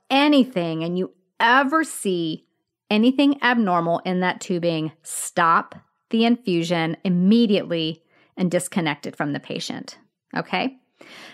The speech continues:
Medications that go through physical changes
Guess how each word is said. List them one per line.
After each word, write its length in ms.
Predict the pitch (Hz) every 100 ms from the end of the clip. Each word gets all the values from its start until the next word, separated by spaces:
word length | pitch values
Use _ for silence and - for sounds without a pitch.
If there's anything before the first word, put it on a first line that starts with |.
| -
Medications 720 | 240 285 - 277 269 269 254
that 200 | 240 196
go 140 | 202
through 300 | 196 - 202
physical 600 | 196 - 254 254 294 277
changes 600 | 277 - 240 233 240 247